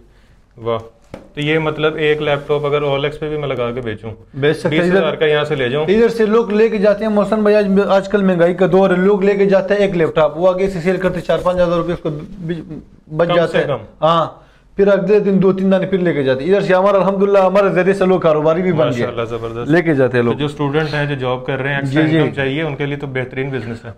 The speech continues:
Speaker 2: और ये, ये लैपटॉप है मोहसन भाई, ये डेल कंपनी के है।
Speaker 1: और ये चेक करें, साफ कितना है, जैसे
Speaker 2: बिल्कुल,
Speaker 1: बॉक्स से
Speaker 2: ये भी
Speaker 1: निकला।
Speaker 2: डेल तकरीबन आठ नौ घंटे इसके बैटरी का बैकअप है मोहसन भाई,
Speaker 1: कितना?
Speaker 2: आठ नौ घंटे।
Speaker 1: आठ नौ घंटे।
Speaker 2: छः घंटे का हमारा वारंटी के साथ उसको मिलेगा।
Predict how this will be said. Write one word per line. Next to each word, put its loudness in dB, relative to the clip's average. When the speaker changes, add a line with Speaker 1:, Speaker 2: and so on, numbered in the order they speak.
Speaker 2:
और 0
ये, 4
ये 2
लैपटॉप 0
है 4
मोहसन -2
भाई, 2
ये 2
डेल 0
कंपनी -4
के -8
है। -12
Speaker 1:
और -10
ये -6
चेक -12
करें, -8
साफ -4
कितना -8
है, -10
जैसे -2
Speaker 2:
बिल्कुल, 0
Speaker 1:
बॉक्स 0
से 2
Speaker 2:
ये 4
भी 2
Speaker 1:
निकला। 2
Speaker 2:
डेल 0
तकरीबन 2
आठ 0
नौ 0
घंटे 0
इसके 0
बैटरी 0
का 0
बैकअप 0
है -2
मोहसन -4
भाई, -2
Speaker 1:
कितना? -6
Speaker 2:
आठ 0
नौ 0
घंटे। -4
Speaker 1:
आठ -4
नौ -4
घंटे। -8
Speaker 2:
छः 2
घंटे 0
का 0
हमारा 2
वारंटी 0
के -4
साथ 0
उसको -6
मिलेगा। -6